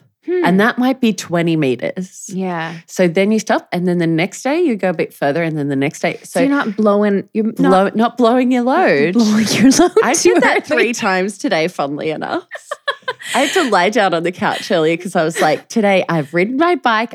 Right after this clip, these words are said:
Speaker 2: I've gone for a run, I went to the supermarket, I blown my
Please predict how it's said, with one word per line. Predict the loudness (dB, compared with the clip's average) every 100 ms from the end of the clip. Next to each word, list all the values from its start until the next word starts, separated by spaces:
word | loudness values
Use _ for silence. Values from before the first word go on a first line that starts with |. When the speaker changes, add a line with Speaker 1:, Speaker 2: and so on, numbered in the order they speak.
| -12
Speaker 2:
I've | -12
gone | -8 -4 -4
for | -4 -4 -4
a | -4
run, | -2 -2 -4 -4 -4
I | -2
went | -2 -2
to |
the | -4
supermarket, | -2 -2 0 0 0 -2 -2
I | -2
blown | -2 0 2 2
my | 2